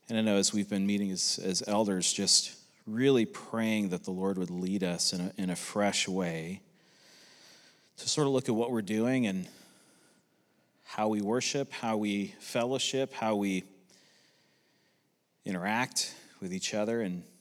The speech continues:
maybe with some fresh eyes. So anyway, I'm, I'm looking forward to, to that. Tonight we're gonna be in Acts chapter one.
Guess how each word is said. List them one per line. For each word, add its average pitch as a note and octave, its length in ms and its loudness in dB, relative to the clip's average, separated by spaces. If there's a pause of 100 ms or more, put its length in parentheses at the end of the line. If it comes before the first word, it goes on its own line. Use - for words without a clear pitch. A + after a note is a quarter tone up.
(800)
maybe G#2 260 -4
with G2 120 -2
some F#2+ 180 -6
fresh - 380 -4
eyes. E2+ 220 -6
So A2 160 -2
anyway, A2 220 2
I'm, A2 260 -2
I'm A#2 200 0
looking C3 220 -2
forward G#2+ 400 -2
to, F#2+ 420 -4 (1400)
to - 180 -6
that. E2 440 -6 (200)
Tonight D#3+ 320 -2
we're G3+ 60 0
gonna B2 140 2
be G#2 220 4
in F2+ 240 0 (320)
Acts G#2+ 300 -4
chapter G2 340 -4
one. E2+ 380 -4